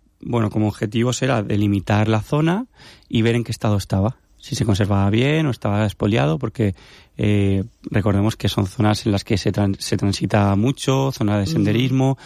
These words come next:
Speaker 1: y bueno, va mucha gente con otras
Speaker 2: Bueno,
Speaker 1: intenciones que no son muy
Speaker 2: otra
Speaker 1: buenas.
Speaker 2: pista que relativamente no tiene que ser muy difícil de encontrar, la cova gelada, que, a ver, entiendo, antes de que me la describas, eh, eh, eh, es una cueva, tiene, ¿qué valor patrimonial, eh, tiene? ¿Y cómo se puede expoliar una cueva? No sé, pregunto.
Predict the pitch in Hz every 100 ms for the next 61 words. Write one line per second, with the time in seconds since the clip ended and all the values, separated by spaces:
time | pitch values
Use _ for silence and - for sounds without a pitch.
0 | - - - 104 107 98 98 101 104 107
1 | - 95 113 107 127 - 104 98 98 98
2 | 95 123 110 110 104 104 107 107 98 98
3 | 226 101 262 - 254 - 262 226 202 190
4 | 190 214 220 226 240 226 196 202 190 196
5 | 190 175 160 175 175 170 165 160 175 180
6 | 170 196 202 214 214 208 254 277 - 180
7 | 156 156 160 175 - 156 151 175 180 190
8 | 151 - - - 190 190 214 226 226 208
9 | 202 - 147 131 123 - - - - -
10 | - 147 - 135 - 165 - 208 190 170
11 | 208 247 311 - 208 226 240 - - 185
12 | 202 196 220 240 233 240 220 202 190 185
13 | 175 143 151 147 175 269 208 180 202 214
14 | 254 190 220 202 - 190 180 170 185 170
15 | 139 220 247 - 165 170 160 - 143 151
16 | 175 156